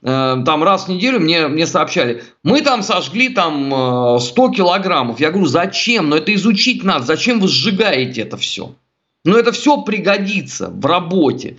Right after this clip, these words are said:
Да и потом на судах это всё, э, нужно использовать. Не надо повторять опять ошибку, м, э, эпохи Великой Отечественной войны.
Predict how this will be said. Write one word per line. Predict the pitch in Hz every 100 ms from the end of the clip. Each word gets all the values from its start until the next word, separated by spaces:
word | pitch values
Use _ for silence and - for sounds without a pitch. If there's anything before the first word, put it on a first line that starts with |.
| _ _ _
Да | - 143
и | 139 190
потом | 202 214 214 220 175 156
на | 170
судах | - 208 190 185 -
это | 151 139
всё, | - 151 131 127 131 123 127 123 127 127
э, |
нужно | 165 151 139
использовать. | 147 - 185 120 127
Не | 165
надо | 233 269
повторять | 233 196 220 220 202
опять | 202 214 -
ошибку, | - 233 208 160 147 - - _
м, | - 143 143
э, | 143 143 139 143
эпохи | 151 226 202 151
Великой | 170 208 160
Отечественной | 151 180 123 - 135
войны. | 147 185 139 -